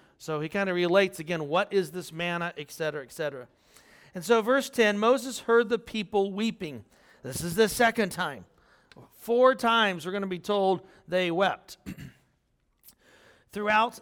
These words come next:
their families." Now everyone's involved, so, uh, complaining is os-, often contagious. <laughs> And that's exactly what has happened. Everyone at the door of his tent,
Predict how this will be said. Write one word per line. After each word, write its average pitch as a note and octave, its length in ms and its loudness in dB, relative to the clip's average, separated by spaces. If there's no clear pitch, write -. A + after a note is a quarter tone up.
their G3+ 200 -2
families." A#3 680 0
Now G3 220 2
everyone's A#3+ 480 6
involved, C#3+ 420 -4
so, F3 380 0
uh, E3+ 220 -12
complaining A#3+ 640 -2
is F3+ 120 -6
os-, G#3 340 0
often F#3+ 400 -2
contagious. D#3 840 -8
<laughs> G3 1000 -10
And F3+ 280 -2
that's F3 180 -2
exactly F3+ 540 0
what E3 160 0
has D3 160 -6
happened. D3 360 -4
Everyone F#3+ 460 0
at D#3+ 80 -8
the D#3+ 80 -8
door F3+ 360 -2
of F3 80 -4
his D#3 180 -10
tent, E3+ 420 -4